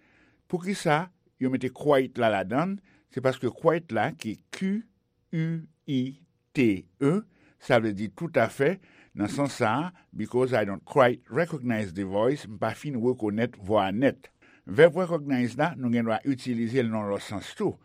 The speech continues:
Pa egzanp, si yon moun komèt yon fout, moun nan fè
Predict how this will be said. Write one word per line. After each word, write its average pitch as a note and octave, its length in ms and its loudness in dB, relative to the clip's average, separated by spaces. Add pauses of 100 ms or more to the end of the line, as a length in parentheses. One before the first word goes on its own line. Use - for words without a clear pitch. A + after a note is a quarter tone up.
(420)
Pa A#2 100 6
egzanp, A#2 460 0 (120)
si - 200 -8
yon C3 200 4
moun A#2+ 140 -2
komèt G#2+ 400 -2
yon B2+ 140 -4
fout, - 480 -4 (280)
moun A2+ 240 -2
nan A#2 140 2
fè A2+ 240 0